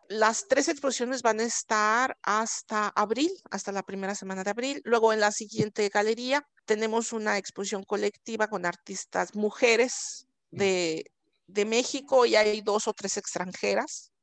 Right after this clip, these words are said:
Speaker 1: y se llama Fanzines. Y Fanzines, pues tú sabes, es así como un, un tipo editorial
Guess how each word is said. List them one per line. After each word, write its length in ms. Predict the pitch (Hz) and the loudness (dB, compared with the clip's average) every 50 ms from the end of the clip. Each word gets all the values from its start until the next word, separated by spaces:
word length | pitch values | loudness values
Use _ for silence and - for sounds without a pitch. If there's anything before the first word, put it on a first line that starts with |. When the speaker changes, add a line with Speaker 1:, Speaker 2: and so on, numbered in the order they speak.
| _ _ _ _ - | _ _ _ _ -10
Speaker 1:
y 1040 | - 226 226 226 220 220 214 208 208 208 202 202 196 196 190 190 185 185 180 - - - | -8 -6 -6 -6 -6 -6 -8 -8 -8 -8 -8 -8 -8 -6 -6 -6 -8 -8 -10 -10 -8 -6
se 220 | - - 220 214 | 0 2 2 2
llama 640 | 208 226 220 214 208 208 208 202 202 196 190 190 196 - | 4 4 2 2 2 2 0 2 2 2 2 0 0 0
Fanzines. 1160 | - 208 202 214 220 - - - 349 370 311 202 156 156 - - - - - - - - _ _ _ _ _ - | 0 0 0 0 -2 -4 -2 0 0 0 0 -2 -4 -6 -8 -10 -12 -14 -14 -16 -18 -20 _ _ _ _ _ -6
Y 340 | 220 233 233 226 226 226 233 | -4 -2 -2 0 0 0 0
Fanzines, 600 | - 294 262 262 - - 339 320 277 285 302 302 | 2 2 2 2 2 0 0 2 2 2 0 0
pues 200 | - - 240 - | 2 0 -2 -2
tú 120 | - 254 240 | -4 -6 -4
sabes, 340 | - 254 233 233 240 - | 0 2 2 2 2 0
es 120 | 240 226 - | -4 -6 -6
así 240 | 240 226 - 240 214 | -6 -6 -8 -8 -6
como 500 | - - 240 226 220 220 214 202 196 202 | -2 -2 -2 0 -2 -2 -4 -4 -4 -4
un, 500 | 208 208 202 208 208 196 170 156 170 175 - - _ _ _ _ _ - | -6 -6 -8 -10 -10 -10 -12 -12 -14 -16 -20 -20 _ _ _ _ _ -2
un 160 | 226 262 240 | -2 0 2
tipo 280 | - 302 285 - 294 | 2 0 2 4 4
editorial 920 | 277 220 240 214 - - 220 214 214 220 233 233 233 220 208 214 233 240 240 | 4 4 2 -2 0 2 2 4 4 6 6 6 8 6 6 4 2 0 -4